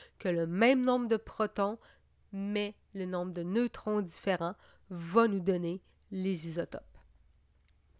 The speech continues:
Alors, pourquoi c'est important l'isotope ? Ben, parce que dans la nature, c'est comme ça. Il y a différentes versions de chaque élément. Ben,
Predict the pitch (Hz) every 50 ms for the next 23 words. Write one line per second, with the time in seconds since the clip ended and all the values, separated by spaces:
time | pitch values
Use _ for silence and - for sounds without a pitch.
0 | - - - - - - - _ 220 226 240 240 - 302 277 - 349 311 - -
1 | - 233 - 247 - - 269 262 247 220 226 220 - - 214 202 233 240 - 254
2 | 240 - - 262 220 269 302 330 330 311 302 240 - - - 269 294 330 359 359
3 | 285 214 - - - - - - - 262 - - 240 208 - - 202 - - _
4 | - 226 214 220 233 220 202 196 202 233 285 - - 285 269 254 269 285 277 233
5 | 202 196 240 226 - - - 220 208 220 220 202 196 - - - 202 196 202 -
6 | - - 190 190 185 175 175 170 185 233 - _ _ _ _ _ _ - 208 -